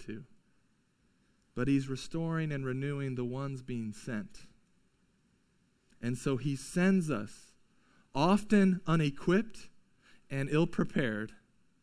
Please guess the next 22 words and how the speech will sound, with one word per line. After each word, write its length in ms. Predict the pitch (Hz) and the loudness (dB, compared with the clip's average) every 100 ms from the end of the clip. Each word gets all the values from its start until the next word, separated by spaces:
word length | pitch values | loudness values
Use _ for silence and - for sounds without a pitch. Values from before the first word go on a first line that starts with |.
| _ _ _ - | _ _ _ -20
so 240 | - - 165 | -4 2 4
that 280 | 156 151 147 | 4 2 2
we 220 | 143 190 | 4 6
would 320 | 196 175 165 | 6 4 2
completely 800 | - 139 127 - 180 196 165 175 | -2 -6 -6 0 2 2 2 0
trust 720 | 170 - 160 113 - - - - _ _ _ - - | -2 -4 -4 -4 -8 -18 -20 -20 _ _ _ -20 -8
in 180 | 139 127 | -6 -4
the 120 | 117 | -6
goodness 840 | - 175 185 165 165 151 - - - - - | -6 0 0 0 -4 -8 -14 -20 -20 -14 -6
and 200 | 127 110 | -6 -6
the 100 | 107 | -8
faithfulness 920 | - - 156 - 139 123 117 - - - - | -8 -4 -4 -4 -10 -8 -10 -14 -20 -20 -6
of 160 | 135 123 | -4 -2
the 100 | 120 | -4
one 300 | 131 143 127 | -4 -6 -6
who 120 | 123 | -8
sent 360 | - 98 92 | -10 -12 -12
us. 360 | - - - - - _ _ _ _ _ _ _ _ _ _ _ _ _ _ _ _ _ _ - | -20 -20 -20 -20 -20 _ _ _ _ _ _ _ _ _ _ _ _ _ _ _ _ _ _ -14
Jesus 800 | 127 160 220 214 202 202 185 - - | 0 4 6 8 6 6 2 -6 -18
sends 680 | - - - 185 190 190 160 | -12 -6 2 6 6 6 4
them 320 | 175 165 156 - - - - | 2 2 -2 -8 -20 -8 6
purposefully 800 | 196 208 196 - 139 120 120 | 6 8 4 4 -2 0 0